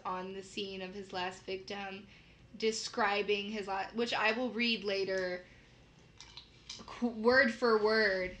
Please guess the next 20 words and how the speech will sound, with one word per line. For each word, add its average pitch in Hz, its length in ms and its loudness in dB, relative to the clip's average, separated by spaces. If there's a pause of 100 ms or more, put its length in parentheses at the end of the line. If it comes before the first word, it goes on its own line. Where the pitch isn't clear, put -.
(220)
because 226 360 0
it's 214 180 2
just 226 240 -4
too 247 200 0
interesting 208 560 0
not 196 260 -4
to, 196 420 -4 (460)
um, 202 260 -2
and 196 140 -6
we 214 80 -2
will 208 120 2
put 208 140 -4
a 190 60 -2
trigger 190 300 -6
warning 190 260 -8
on 185 140 -10
that 170 180 -8
because 196 240 -10
it 190 100 -4
is 185 220 -6